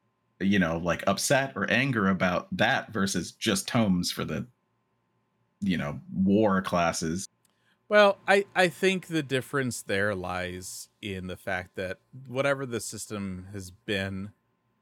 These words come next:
Speaker 1: Mm-hmm.
Speaker 2: uh, o-, obviously, like, and again, like, I don't, I, I did, I did one with, like, Ishgard Restoration. I did, like,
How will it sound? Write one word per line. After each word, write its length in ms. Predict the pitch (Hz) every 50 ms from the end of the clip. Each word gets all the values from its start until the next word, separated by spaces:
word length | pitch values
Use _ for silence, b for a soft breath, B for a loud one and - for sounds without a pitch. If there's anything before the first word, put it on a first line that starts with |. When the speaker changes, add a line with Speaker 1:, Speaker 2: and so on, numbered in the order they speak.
| - - -
Speaker 1:
Mm-hmm. 300 | 127 123 107 98 101 98 95 -
Speaker 2:
uh, 400 | 113 104 98 95 95 95 95 95 - - 50 50 50 - - - - - - - - - - - - - - - 123 113 107
o-, 180 | 143 147 147 - -
obviously, 460 | 151 160 165 160 139 - - 147 139
like, 460 | 131 127 123 120 120 117 107 - - - _ _ _ _ _ _ _ _ _ _ _ -
and 220 | 160 147 143 147
again, 300 | 147 135 127 120 107 101
like, 180 | 98 98 98 107
I 140 | 110 123 123
don't, 280 | 117 117 113 113 110 90
I, 200 | 117 120 123 - -
I 120 | 135 131
did, 340 | 117 131 151 180 175 156 - -
I 100 | 123 123
did 240 | 120 143 156 151
one 240 | 147 147 151 151 147
with, 200 | 131 120 - -
like, 140 | 107 101 98
Ishgard 320 | 104 101 - - 110 101
Restoration. 500 | 98 95 90 - - 90 101 101 - -
I 40 | 95
did, 240 | 95 101 98 95 95
like, 140 | 95 95 95